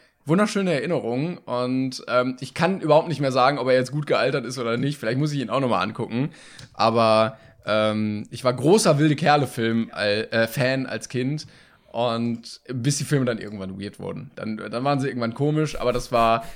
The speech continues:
das war eine sehr schöne Geschichte von,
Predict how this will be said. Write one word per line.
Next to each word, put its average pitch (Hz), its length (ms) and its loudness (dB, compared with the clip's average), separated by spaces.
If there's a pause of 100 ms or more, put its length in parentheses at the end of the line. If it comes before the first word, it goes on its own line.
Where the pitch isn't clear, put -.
(400)
das 147 220 -4
war 208 80 6
eine 214 100 6
sehr 185 200 4
schöne 185 240 2
Geschichte 160 640 0
von, 131 560 -2